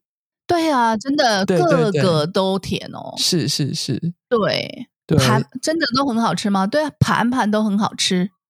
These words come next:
Speaker 1: 对，因为如果对方有这样子的，所以我必须要去，我们会说强调，强调就在这里，因为对方有点好像，“诶，是真的吗？”
Speaker 2: 嗯，
Speaker 1: 那你就说，
Speaker 2: 嗯，嗯。
Speaker 1: “对啊，是真的啊。”所以你会用盘盘都好吃，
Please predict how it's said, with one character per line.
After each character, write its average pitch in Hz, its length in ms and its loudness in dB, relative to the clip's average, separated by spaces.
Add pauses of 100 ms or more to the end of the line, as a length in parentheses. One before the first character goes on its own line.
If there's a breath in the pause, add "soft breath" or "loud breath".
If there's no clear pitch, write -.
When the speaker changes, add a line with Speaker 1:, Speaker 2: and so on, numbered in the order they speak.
(520)
Speaker 1:
对， 233 200 0
因 349 180 0
为 - 80 0
如 320 120 0
果 262 100 0
对 247 200 2
方 226 180 0
有 190 140 0
这 226 140 -2
样 196 160 0
子 180 140 -6
的， 170 140 2
所 - 160 -2
以 254 40 2
我 208 120 0
必 247 240 -2
须 226 60 0
要 202 100 2
去， 220 240 -4 (680)
我 208 80 -2
们 214 140 2
会 254 100 0
说 247 140 0
强 208 260 -2
调， 214 140 2
强 202 220 0
调 240 120 0
就 240 80 0
在 226 160 0
这 214 200 0
里， 147 80 -4
因 240 100 -2
为 269 80 0
对 262 260 0
方 208 300 0
有 196 180 2
点 196 240 2
好 190 140 2
像 220 340 0
，“诶， 294 140 0 (160)
是 - 240 -6
真 254 220 0
的 247 80 0
吗？” 214 340 0
Speaker 2:
嗯， 190 220 2
Speaker 1:
那 294 80 2
你 170 100 4
就 220 140 2
说， 156 160 4
Speaker 2:
嗯， 127 140 0
嗯。 151 120 -2
Speaker 1:
“对 294 180 2
啊， 233 140 2
是 240 120 -2
真 226 260 0
的 220 100 2
啊。” 196 80 2 (180)
所 - 140 -2
以 285 40 0
你 226 100 0
会 233 160 0
用 220 160 0
盘 190 440 0
盘 190 240 0
都 190 120 2
好 196 180 -2
吃， 180 300 -2